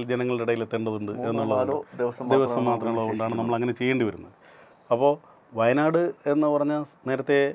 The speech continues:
Speaker 1: ശ്രീ ലാലു പറഞ്ഞതുപോലെ പ്രധാനമന്ത്രി സ്ഥാനാർത്ഥിയാണ് വയനാട് മത്സരിക്കാൻ വന്നത്. അവിടെ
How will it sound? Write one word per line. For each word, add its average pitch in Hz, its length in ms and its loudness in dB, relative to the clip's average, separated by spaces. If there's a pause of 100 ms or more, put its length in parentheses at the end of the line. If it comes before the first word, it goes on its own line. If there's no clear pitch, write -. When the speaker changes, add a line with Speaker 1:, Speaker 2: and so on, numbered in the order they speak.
(300)
Speaker 1:
ശ്രീ 139 160 0 (160)
ലാലു 131 260 2
പറഞ്ഞതുപോലെ 101 560 -2 (1300)
പ്രധാനമന്ത്രി 202 720 2
സ്ഥാനാർത്ഥിയാണ് 143 760 0
വയനാട് 110 340 -2
മത്സരിക്കാൻ 98 520 -10
വന്നത്. 87 280 -10 (2250)
അവിടെ 196 240 10